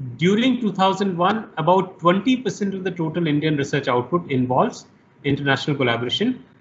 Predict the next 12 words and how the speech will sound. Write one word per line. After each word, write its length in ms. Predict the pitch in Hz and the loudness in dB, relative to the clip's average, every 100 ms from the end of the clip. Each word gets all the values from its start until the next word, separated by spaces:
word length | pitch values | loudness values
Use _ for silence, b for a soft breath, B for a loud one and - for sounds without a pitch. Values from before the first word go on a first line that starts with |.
| - | -4
which 180 | 147 165 | -2 2
has 200 | 214 185 | 4 4
gone 360 | 147 160 226 220 | 4 4 4 2
up 240 | 170 - | -4 0
to 80 | 202 | 2
about 380 | 185 175 180 - | 4 4 2 0
twenty-seven, 760 | 156 160 196 - 180 180 175 | -2 -2 -2 -2 0 0 -2
twenty-eight 520 | 165 147 170 170 214 - | -2 -4 0 2 2 0
percent 480 | 165 165 175 170 | -4 -2 -2 -4
in 160 | 147 143 | -6 -6
two 120 | 139 | -6
thousand 440 | - 117 117 240 | -6 -4 -2 -4